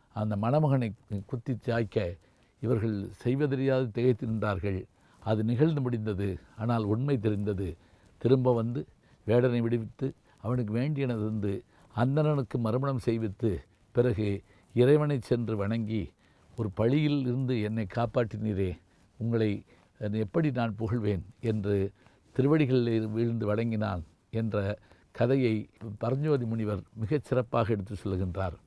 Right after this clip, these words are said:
அந்த பாடலையோடு முடிகிற காட்சியை பாருங்கள். எம்பெருமான் மதுரைக்கு மட்டுமில்லை, மதுரை மக்களுக்கும் பழி வந்துவிடக்கூடாது என்பதற்கு எவ்வளவு கவனமாக இருந்திருக்கிறார்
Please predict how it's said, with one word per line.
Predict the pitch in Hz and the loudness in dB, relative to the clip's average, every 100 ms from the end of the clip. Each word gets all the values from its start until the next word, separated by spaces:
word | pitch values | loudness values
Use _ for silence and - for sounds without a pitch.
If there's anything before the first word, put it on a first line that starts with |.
| _ _ _ _ | _ _ _ _
அந்த | 104 113 107 | -6 -2 -2
பாடலையோடு | - 117 147 147 143 135 135 | 0 2 4 4 2 0 0
முடிகிற | 120 117 117 101 | -2 0 0 0
காட்சியை | - 117 104 117 95 | -2 -2 -2 -2 -2
பாருங்கள். | 104 95 87 95 98 - - _ _ _ _ _ _ | -2 -4 -2 -4 -6 -12 -20 _ _ _ _ _ _
எம்பெருமான் | 110 127 143 127 117 104 - _ _ _ _ _ _ _ | -2 2 2 2 0 -2 -6 _ _ _ _ _ _ _
மதுரைக்கு | - 117 123 156 - 131 | -2 2 4 2 2 -2
மட்டுமில்லை, | 123 123 120 110 104 - | -2 -2 -2 0 -2 -6
மதுரை | 101 110 131 131 | -4 0 2 2
மக்களுக்கும் | 113 - 143 123 175 | 0 2 2 2 0
பழி | 120 135 | 0 2
வந்துவிடக்கூடாது | 135 127 117 117 110 110 | 2 0 -2 -4 0 0
என்பதற்கு | 107 104 101 95 101 90 - _ | 0 -2 -4 -4 -4 -4 -6 _
எவ்வளவு | 98 123 143 127 | -2 2 4 4
கவனமாக | 113 123 127 123 104 104 101 - _ | 2 0 0 0 2 2 0 -6 _
இருந்திருக்கிறார் | 110 123 117 95 107 98 | -2 0 -2 -2 -2 -2